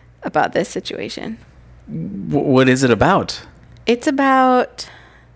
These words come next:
Speaker 1: hmm,
Speaker 2: One
Speaker 1: how,
Speaker 2: woman.
Speaker 1: how will I say this?
Speaker 2: One, one baby.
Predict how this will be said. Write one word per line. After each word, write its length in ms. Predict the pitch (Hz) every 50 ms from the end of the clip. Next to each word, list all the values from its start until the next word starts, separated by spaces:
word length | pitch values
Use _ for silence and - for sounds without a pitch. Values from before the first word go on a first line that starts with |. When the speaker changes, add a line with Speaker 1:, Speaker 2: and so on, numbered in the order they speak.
| - - _ _ _ - - - - - - - - - -
Speaker 1:
hmm, 420 | 226 196 180 175 156 - - 208 123
Speaker 2:
One 180 | 135 147 151
Speaker 1:
how, 60 | 147
Speaker 2:
woman. 320 | 135 127 123 117 107 107 110
Speaker 1:
how 180 | 107 110 220 226
will 60 | 226
I 120 | 220 202 220
say 160 | - - -
this? 260 | - - - 220 -
Speaker 2:
One, 420 | 135 131 127 127 131 127 123 123 - - - - -
one 220 | - 120 127 131 123
baby. 460 | 113 107 104 - - 82 - 131